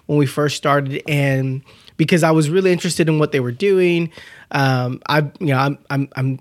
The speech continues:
I love investing. I love, you know, anything to do with financial markets. I'm a big fan of that stuff. So, you know, that was something that really caught my attention. And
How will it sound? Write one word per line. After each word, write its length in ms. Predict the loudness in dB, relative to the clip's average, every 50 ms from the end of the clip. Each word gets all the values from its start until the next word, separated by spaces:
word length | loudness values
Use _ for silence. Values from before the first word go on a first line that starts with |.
| -6 -6
I 60 | -4
love 260 | 0 0 2 2 2
investing. 680 | 0 0 0 0 0 0 -2 -2 0 0 0 0 0 -2
I 160 | -4 -4 -4
love, 360 | -4 -2 -2 -2 -4 -6 -8 -8
you 60 | -6
know, 100 | -6 -6 -4
anything 320 | -2 -2 -2 0 0 -2 -2
to 100 | -2 0
do 120 | 0 2
with 140 | 2 0 0
financial 440 | -2 -2 0 0 0 -2 -2 -2 -2
markets. 420 | 0 0 -2 -2 -4 -6 -4 -4
I'm 120 | -4 -4
a 60 | -4 -2
big 180 | -2 -4 -4
fan 300 | -4 -4 -2 0 0 0
of 120 | 0 -2 -2
that 240 | -2 -4 -4 -6 -10
stuff. 360 | -8 -6 -4 -4 -4 -4 -6
So, 360 | -6 -4 -2 -2 -2 -2 -4 -8 -16 -20 -20 -20 -20 -10 _
you 100 | -2 0 2
know, 80 | 2 2
that 160 | 2 0 0
was 100 | 0 0
something 240 | -2 -2 -2 0 0
that 140 | 0 0 0
really 200 | 0 0 0 0
caught 240 | 0 -2 -2 -2 -2
my 100 | -2 -4
attention. 400 | -4 -2 -2 -2 0 0 0 0
And 280 | 2 0 0 0 -2